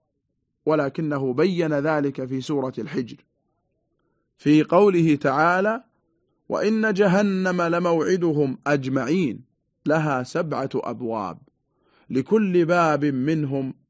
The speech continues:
جزء مقسوم". أيها المستمعون الكرام، بهذا نأتي على نهاية لقائنا، وبه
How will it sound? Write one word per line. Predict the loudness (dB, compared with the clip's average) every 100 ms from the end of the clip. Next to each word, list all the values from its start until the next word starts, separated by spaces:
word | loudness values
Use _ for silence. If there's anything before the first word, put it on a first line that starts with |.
| _ _ -2
جزء | -2 -2 -6
مقسوم". | -4 -4 -6 -4 0 0 -2 -14 _ _ _ _ _ _ _ _ _ _ _ _ _ _ _ _ _ _ _ _ _ _ _ _ _ _ -4
أيها | 0 0
المستمعون | -2 -4 -4 -4 -2 0 0
الكرام، | -2 -2 -2 0 -2 -6 -14 _ _ _ _ _ _ _
بهذا | 0 2 2 2 -2
نأتي | -4 -6 -4 -4
على | -2 0 0 0 -2
نهاية | -4 -4 -2 0 -2
لقائنا، | -4 -6 -6 -10 -8 -12 -16 _ _ _ _ _ _ _ _ _ _ _ _ _ _
وبه | -10 -4 -2 0 -2